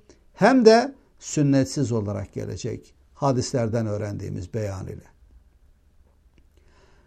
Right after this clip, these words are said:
Yani şimdi Allah burada ferda dedi, bir başına yani.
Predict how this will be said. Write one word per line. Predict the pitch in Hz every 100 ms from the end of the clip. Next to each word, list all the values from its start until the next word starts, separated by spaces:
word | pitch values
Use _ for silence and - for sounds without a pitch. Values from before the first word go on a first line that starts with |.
| _ -
Yani | 151 220 202 139 139
şimdi | - 185 139 110 101 113 _ -
Allah | 180 170 147 113
burada | 135 151 117 107
ferda | 101 165 165 - 113 101
dedi, | 92 92 139 175 - -
bir | 156 143 104
başına | 110 - 110 101
yani. | 101 98 110 151